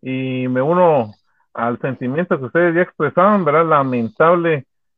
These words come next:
lo que sucedió hoy en la cancha de, de, de Malacatán, eh, un escenario, ¿verdad? Que ya n-, no debería ser considerado para Liga Mayor,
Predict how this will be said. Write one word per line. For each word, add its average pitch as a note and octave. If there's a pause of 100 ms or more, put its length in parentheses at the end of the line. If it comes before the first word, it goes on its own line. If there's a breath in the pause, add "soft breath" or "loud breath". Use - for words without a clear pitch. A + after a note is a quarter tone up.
lo A#2+
que B2
sucedió C#3+
hoy D#3+
en C#3+
la A2
cancha D3+
de, C3 (240)
de, G2 (460)
de A2+
Malacatán, F3 (520)
eh, A2+ (200)
un F#3
escenario, D3
¿verdad? A#2
Que G#2 (480)
ya C3
n-, G#2+ (340)
no B2+
debería C3
ser C#3
considerado B2
para G2
Liga B2+
Mayor, G#2